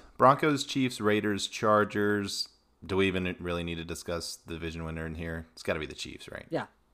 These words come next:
Speaker 1: Yeah.
Speaker 2: I mean, Chiefs fourteen and two, sixteen and oh. They're, I mean, they're gonna be up there with one or two losses probably, and that's about it.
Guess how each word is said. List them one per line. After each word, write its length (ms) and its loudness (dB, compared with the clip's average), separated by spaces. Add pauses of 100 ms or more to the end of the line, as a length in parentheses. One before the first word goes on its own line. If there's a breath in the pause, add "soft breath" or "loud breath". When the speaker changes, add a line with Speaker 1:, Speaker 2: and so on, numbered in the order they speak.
(540)
Speaker 1:
Yeah. 120 -18
Speaker 2:
I 60 -12
mean, 320 -6
Chiefs 540 -8
fourteen 380 -2
and 140 -4
two, 400 -6
sixteen 520 -10
and 80 -8
oh. 240 -4
They're, 180 0
I 80 4
mean, 140 2
they're 140 2
gonna 140 0
be 140 -6
up 180 -4
there 220 -4
with 220 -10 (400)
one 240 -4
or 60 -4
two 180 -6
losses 480 -6
probably, 320 -8
and 100 -12
that's 180 -16
about 260 -18
it. 160 -20